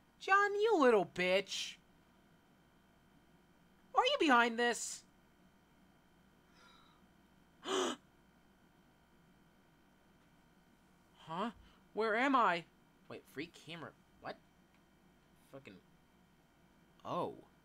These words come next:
you're awake. That, that's literally fucking John. Who are you? Aren't you that guy from the. Yeah, it's fucking John.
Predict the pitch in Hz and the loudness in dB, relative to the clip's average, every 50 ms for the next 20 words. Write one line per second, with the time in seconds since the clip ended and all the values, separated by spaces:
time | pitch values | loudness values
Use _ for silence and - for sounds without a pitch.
0 | _ _ - 98 95 95 95 90 87 101 127 165 95 71 - - - - - 135 | _ _ -16 -14 -12 -12 -12 -12 -10 -10 -10 -10 -10 -12 -16 -20 -20 -14 -10 -8
1 | - 123 151 156 - - 233 240 202 - - 190 - - 131 123 143 160 131 92 | -6 -4 -6 -6 -4 -2 -2 -2 -2 -2 -2 -4 -4 -4 -4 -4 -4 -4 -4 -4
2 | 76 82 - _ _ _ _ _ _ _ _ _ _ _ _ - - 151 165 185 | -8 -12 -20 _ _ _ _ _ _ _ _ _ _ _ _ -20 -18 -12 -10 -10
3 | 202 214 208 - _ _ _ _ _ _ _ _ _ _ _ _ _ _ - 151 | -8 -10 -10 -16 _ _ _ _ _ _ _ _ _ _ _ _ _ _ -20 -16
4 | 160 170 190 202 185 160 147 135 123 123 - _ - - _ _ _ _ _ _ | -12 -8 -8 -8 -8 -8 -8 -10 -10 -12 -14 _ -20 -20 _ _ _ _ _ _
5 | _ _ - _ _ _ _ _ _ _ _ _ - 160 170 135 180 214 262 254 | _ _ -20 _ _ _ _ _ _ _ _ _ -12 -12 -12 -10 -12 -12 -10 -10
6 | 254 220 196 - - 160 151 160 190 208 202 - - - 175 170 170 165 160 151 | -10 -10 -12 -14 -18 -16 -14 -12 -12 -14 -14 -14 -14 -14 -12 -10 -8 -6 -6 -6
7 | 139 - - _ _ _ _ _ _ _ _ _ _ _ _ _ _ _ _ _ | -6 -8 -12 _ _ _ _ _ _ _ _ _ _ _ _ _ _ _ _ _
8 | _ _ _ - 131 - 165 - - - 254 208 - 214 190 214 233 294 285 156 | _ _ _ -18 -16 -16 -16 -12 -8 -6 -6 -6 -6 -6 -2 2 2 2 2 0